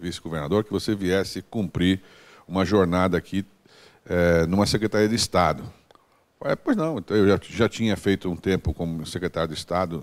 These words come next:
de Turismo. Aí ele falou, "Ah, eu queria que você fosse pro,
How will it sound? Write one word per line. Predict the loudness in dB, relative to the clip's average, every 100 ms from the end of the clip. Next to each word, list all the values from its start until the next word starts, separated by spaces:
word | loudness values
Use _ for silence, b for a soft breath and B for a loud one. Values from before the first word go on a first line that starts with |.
| -10
de | -8
Turismo. | -2 2 2 0 -6 b b b b b b b _ -8
Aí | -2 0 0 2
ele | 2 2
falou, | 4 6 8 8
"Ah, |
eu | 6
queria | 4 0 0
que |
você | -2 -2 0
fosse | 2 0 0 -6 -8 b b b b -4
pro, | 2 4 4 2